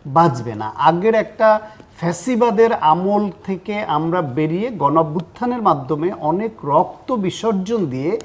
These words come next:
আমরা যে পরিবর্তনের আকাঙ্ক্ষা নিয়ে এগিয়ে চলছিলাম, সেটা already অনেকখানি হোঁচট খেয়ে গেছে। কিন্তু এই হোঁচট খাওয়ার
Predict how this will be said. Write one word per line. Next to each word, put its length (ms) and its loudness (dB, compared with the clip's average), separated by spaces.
আমরা 300 0
যে 120 -2
পরিবর্তনের 800 0
আকাঙ্ক্ষা 480 0
নিয়ে 200 -2
এগিয়ে 260 -2
চলছিলাম, 520 -2
সেটা 220 -4
already 440 0
অনেকখানি 420 2
হোঁচট 400 -2
খেয়ে 160 -6
গেছে। 340 -12
কিন্তু 240 -4
এই 260 -2
হোঁচট 420 -4
খাওয়ার 240 -2